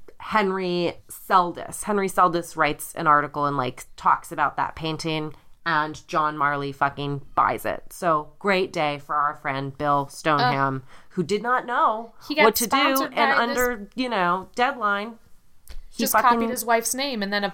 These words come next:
Speaker 2: photo that was
Speaker 1: basically
Speaker 2: taken
Speaker 1: took
Speaker 2: of
Speaker 1: his
Speaker 2: him, and he
Speaker 1: wife's
Speaker 2: just
Speaker 1: idea.
Speaker 2: basically, God, you know what I feel like sometimes? Artists are just like what I was in high school with, like, when, 'cause I never did the reading. I'm sorry, teachers. I never did the reading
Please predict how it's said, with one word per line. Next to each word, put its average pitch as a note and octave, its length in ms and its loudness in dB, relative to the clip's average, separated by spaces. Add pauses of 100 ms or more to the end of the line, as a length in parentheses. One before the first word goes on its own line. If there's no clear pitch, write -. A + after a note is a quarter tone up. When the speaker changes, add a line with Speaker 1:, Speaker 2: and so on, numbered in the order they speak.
Speaker 2:
photo A3 340 -2
that G3+ 100 2
was A3 180 4
Speaker 1:
basically A3 100 0 (100)
Speaker 2:
taken G#3 80 -4
Speaker 1:
took G3+ 100 2
Speaker 2:
of F#3+ 60 -6
Speaker 1:
his A#3 80 2
Speaker 2:
him, G#3+ 80 0
and - 0 -
he A3+ 100 6
Speaker 1:
wife's A#3 100 0
Speaker 2:
just C4 120 4
Speaker 1:
idea. G#3 380 4
Speaker 2:
basically, B3+ 420 -2 (580)
God, B3+ 400 0 (100)
you C4+ 140 -8
know F4 60 -2
what G#4 160 -2
I - 40 -14
feel A#3+ 180 -2
like A#3 140 -2
sometimes? A3 540 -6 (360)
Artists C4+ 320 2
are B3 60 -4
just G#3 200 -6
like F3+ 180 -4 (120)
what F#3+ 240 0
I F3+ 100 4
was F3+ 240 -4
in F3 80 -12
high E3+ 180 -8
school E3 380 -8
with, E3 160 -12
like, - 240 -6
when, E3 80 -10
'cause F3 160 -10
I F3 80 -6
never F#3 320 -2
did F3 180 -6
the E3 80 -8
reading. E3+ 360 -10
I'm E3+ 100 -8
sorry, E3 260 0
teachers. E3 440 -10
I F3+ 80 -6
never F#3 320 -4
did F3+ 140 -8
the E3+ 100 -8
reading F3+ 400 -8